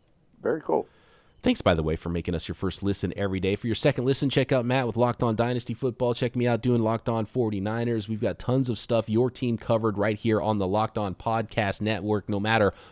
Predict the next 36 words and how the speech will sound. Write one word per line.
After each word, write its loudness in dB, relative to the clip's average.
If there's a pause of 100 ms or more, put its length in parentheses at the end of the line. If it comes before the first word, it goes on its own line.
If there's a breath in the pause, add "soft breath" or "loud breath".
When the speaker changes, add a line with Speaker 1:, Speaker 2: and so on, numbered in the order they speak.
Speaker 2:
what 6
team 2
and 0
what 6
sport 4 (400 soft breath)
you 6
love. 8 (1300)
And -2
how 0
about -2
the -10
sports 0
betting 2
world -2
with 0 (240 soft breath)
Q 4
Myers 2
hosting 4
with -2 (240)
co-host 2
Lee 0
Sterling, 0
expert -4
analysis 0
talking 0
about 2 (340 loud breath)
all 6
of 0
the 2
ways 2 (120)
to -6
bet 0
on 0
the -4
sporting -2
world 2